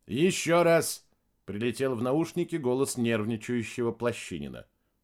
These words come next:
"Помедленнее, не торопитесь, мы никуда не спешим!" Карапетян взмок. "Я сам сяду за штурвал!" "Не дёргайся, ты не лётчик!" — удержал его Сергей Макарович. "Следи за приборами.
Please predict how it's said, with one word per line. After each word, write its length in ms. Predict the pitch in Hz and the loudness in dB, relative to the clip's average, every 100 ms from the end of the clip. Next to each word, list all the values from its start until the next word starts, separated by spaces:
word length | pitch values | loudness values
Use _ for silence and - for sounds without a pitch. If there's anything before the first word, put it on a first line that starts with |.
| - | -8
"Помедленнее, 800 | 92 98 123 139 135 135 135 131 | -2 2 4 4 2 2 2 2
не 140 | 135 | 0
торопитесь, 720 | 131 135 135 139 123 107 - - | 2 4 4 2 -2 -2 -6 -6
мы 160 | 113 | -4
никуда 280 | 123 123 131 | -2 0 0
не 120 | 131 | 0
спешим!" 580 | 110 123 - 113 98 78 _ _ _ _ _ - | -2 -4 -2 0 0 -4 _ _ _ _ _ -4
Карапетян 640 | 117 131 139 - 156 170 | -2 0 -4 -2 0 2
взмок. 460 | 143 113 110 101 - _ _ _ _ _ - | 0 2 0 0 -8 _ _ _ _ _ -6
"Я 240 | 151 190 | -2 0
сам 320 | - 196 151 | 2 2 2
сяду 400 | 151 - 135 147 | 0 0 0 0
за 140 | 117 135 | 0 0
штурвал!" 580 | - 139 127 131 127 _ _ _ _ _ _ | 0 0 4 4 2 _ _ _ _ _ _
"Не 280 | - 85 110 | -8 -4 -2
дёргайся, 800 | 104 107 104 95 101 92 - 92 | 0 2 2 0 0 -2 -6 -8
ты 240 | 95 117 | -4 -2
не 160 | 131 135 | 0 0
лётчик!" — 640 | 117 117 110 - 113 - _ _ _ _ | 2 0 -2 -6 -6 -6 _ _ _ _
удержал 500 | - 113 127 113 151 | -6 0 0 4 4
его 200 | 147 143 | 4 0
Сергей 340 | 139 127 113 123 | 0 -4 -2 0
Макарович. 600 | 110 98 85 78 - - _ _ _ | 0 -2 -4 -4 -8 -18 _ _ _
"Следи 460 | - - 131 131 160 | -8 -4 -2 2 2
за 160 | 151 156 | 2 0
приборами. 640 | 139 135 107 92 87 | 0 0 0 -2 -6